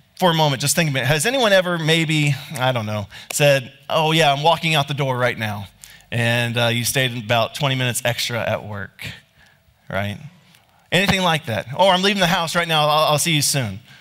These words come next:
And then something happens and you don't wind up leaving the house. Harmless or not, it's still a lie. That's how God sees it, right? And I bring that up just about how an innocent thing like that,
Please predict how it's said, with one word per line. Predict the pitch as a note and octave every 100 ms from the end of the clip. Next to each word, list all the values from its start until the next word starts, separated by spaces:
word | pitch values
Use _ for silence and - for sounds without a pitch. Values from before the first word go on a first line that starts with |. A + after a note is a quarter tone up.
| - -
And |
then | C#3
something | - C#3+ C3+
happens | C3 B2+ C3+ A#2+
and | A#2+
you |
don't | B2 B2 -
wind | A#2 A#2
up | A#2
leaving | - A2+ A2+
the | A2
house. | G#2+ - - - - - - - -
Harmless | G#3 C4+ D4 G3+ F3+
or | E3
not, | D#3 B2+ A#2 - B2 - - -
it's | -
still | - E3 D#3
a |
lie. | F3+ F#3 - - - _ _ _ _ _
That's | B2 B2 - - C#3+ - -
how | A#2+
God | A#2+ A#2+ B2
sees | - G3+ E3
it, | - - _ _ _ _ _ -
right? | A#2 B2+ - - - -
And | C#3
I | C#3+ C3+
bring | G3+ G3+
that | E3+
up | D#3 C#3+ C#3
just | C#3 C#3+
about | C3 B2 A2+
how | C#3 C3 A#2+ F2+
an | B2 -
innocent | D#3+ E3 D3+ C#3
thing | D#3 D#3 C3+
like | A2+ G2+
that, | G#2 A2 D3